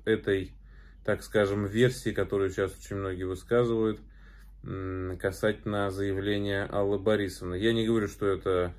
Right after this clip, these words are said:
собственно говоря, она делала, она и про, когда говорила морду набить, не упоминала её фамилию. Просто появился пост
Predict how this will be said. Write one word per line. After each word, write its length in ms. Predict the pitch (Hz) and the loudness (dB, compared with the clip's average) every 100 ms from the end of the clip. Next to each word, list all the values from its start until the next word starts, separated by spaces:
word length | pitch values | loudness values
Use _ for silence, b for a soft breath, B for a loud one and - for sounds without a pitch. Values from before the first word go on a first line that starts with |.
| - | -12
собственно 300 | 90 - 95 | -14 -12 -4
говоря, 160 | 95 92 | -2 0
она 320 | 104 104 92 | 0 2 0
делала, 560 | 90 110 165 143 98 90 | -2 2 4 4 4 0
она 240 | 98 95 | 0 -2
и 380 | 92 92 90 87 b b b - | -2 -2 -4 -4 b b b -6
про, 280 | 104 98 92 | 2 4 4
когда 260 | 95 98 95 | 0 0 2
говорила 300 | 98 98 98 | 2 4 4
морду 340 | 120 160 127 | 6 4 4
набить, 380 | 104 101 98 - | 0 0 -2 -6
не 60 | |
упоминала 480 | 95 95 98 95 90 | -4 -2 -2 0 2
её 120 | 90 | 0
фамилию. 400 | 90 98 92 87 | 0 -2 -4 -6
Просто 320 | - 143 160 - | -2 0 0 2
появился 400 | 120 123 127 - | 4 4 2 -4
пост 360 | 127 135 135 | 0 0 0